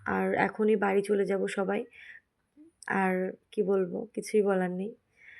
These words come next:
মনটা একটু খারাপ, তার কারণ সবাই মিলে এসেছি, সবারই বাড়ি একটু,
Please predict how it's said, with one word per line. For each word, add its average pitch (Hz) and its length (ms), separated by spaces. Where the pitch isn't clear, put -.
মনটা 226 340
একটু 247 200
খারাপ, 202 320
তার 214 140
কারণ 214 260
সবাই 214 320
মিলে 208 280
এসেছি, 202 340
সবারই 202 520
বাড়ি 202 440
একটু, 202 560